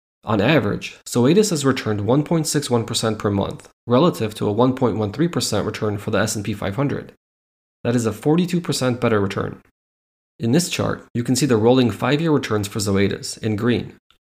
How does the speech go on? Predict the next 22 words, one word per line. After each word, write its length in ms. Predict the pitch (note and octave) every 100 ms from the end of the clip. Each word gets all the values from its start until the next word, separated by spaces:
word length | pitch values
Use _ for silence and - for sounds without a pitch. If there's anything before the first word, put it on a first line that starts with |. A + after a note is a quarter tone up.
| _
juxtaposed 760 | - B2 - C3 - F#2+ G2 -
with 100 | A2
the 80 |
rolling 280 | G#2 A2 G#2
five-year 360 | G2 B2+ C3 A2+
returns 320 | G#2+ A2+ G2+
for 140 | -
the 100 | G2
S 160 | F#2 G#2
and 100 | G#2+
P 100 | G#2
five 200 | G2 G2
hundred 380 | C3+ B2 - - -
in 160 | A2+
blue. 240 | G#2 F#2 - _ _ _ _ _ _
We 100 | A#2
can 160 | A#2 C3
see 120 | E3+
that 180 | G3 F3+
between 280 | D#3 - B2+
twenty 280 | B2+ A#2+
eighteen 500 | A#2+ A2+ A#2 A#2 B2